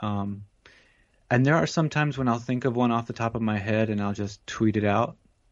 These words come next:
But it's not, it's, it's always missing something. I always look back at it again, and I'm like, "Oh, I should have, I wanted to, what happens if I'd have pushed it further or something?" So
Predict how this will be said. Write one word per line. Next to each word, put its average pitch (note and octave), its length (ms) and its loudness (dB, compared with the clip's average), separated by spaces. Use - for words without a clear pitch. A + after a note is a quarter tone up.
But A2+ 260 2
it's - 180 -12
not, D3 200 -6
it's, A#2+ 240 -6
it's - 180 -4
always B2+ 280 6
missing A2 380 -2
something. G2+ 460 -6
I G2+ 80 2
always G#2 280 2
look G#2 160 -4
back G2 260 0
at G2 140 -4
it G2 100 -8
again, G2+ 220 -8
and G2 80 -8
I'm G2 100 -8
like, G2+ 220 -10
"Oh, A#2+ 300 -2
I - 40 -6
should D#3 200 -6
have, A#2+ 240 -6
I D3 60 -4
wanted E3+ 240 2
to, A#2 180 0
what C#3 220 2
happens C#3 280 2
if A#2 140 -4
I'd A2 140 2
have G#2 120 -4
pushed - 260 -6
it A#2 100 -4
further G#2 360 0
or G2+ 60 -4
something?" G#2+ 460 -8
So A2 260 0